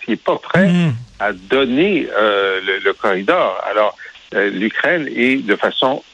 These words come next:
Speaker 1: complètement, euh, impré-, imprévisible, euh, en position de force beaucoup plus grande qu'on le pensait, sont en train de reprendre, euh, des petits bouts de territoire que les, que les Russes avaient pris.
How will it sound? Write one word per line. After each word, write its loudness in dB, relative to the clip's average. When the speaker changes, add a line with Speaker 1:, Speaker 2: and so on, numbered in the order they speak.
Speaker 1:
complètement, 0
euh, 0
impré-, 0
imprévisible, 2
euh, 2
en -2
position 0
de -4
force -2
beaucoup -4
plus 0
grande 0
qu'on 0
le 0
pensait, 0
sont 0
en 0
train 0
de 4
reprendre, 0
euh, 0
des -6
petits -8
bouts -2
de -6
territoire 2
que 2
les, 2
que 0
les 4
Russes 0
avaient 2
pris. 0